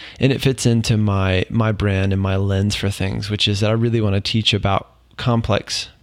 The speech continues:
business and marketing and digital marketing ideas in a way that doesn't overwhelm people, in a way that still feels, it, it feels okay. It feels human. And so the idea of business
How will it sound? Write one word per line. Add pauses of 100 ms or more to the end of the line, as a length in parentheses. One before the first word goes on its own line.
business
and
marketing
and
digital
marketing
ideas (480)
in
a
way
that
doesn't
overwhelm
people,
in
a
way
that
still (400)
feels, (600)
it, (180)
it
feels
okay.
It
feels
human. (840)
And
so
the
idea
of
business